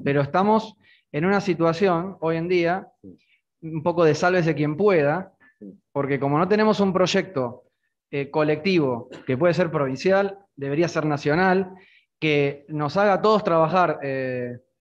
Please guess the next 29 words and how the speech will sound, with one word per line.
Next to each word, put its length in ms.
con 160
un 80
objetivo 400
superior, 800
entonces 340
cuando 240
uno 80
está 120
en 60
una 60
situación 280
de 60
sálvese 280
quien 140
pueda, 500
eh, 580
no 80
hay 60
manera. 480
Entonces 140
lo 60
primero 200
que 80
hay 40
que 60
hacer 140
es 80
revertir 420
eso, 300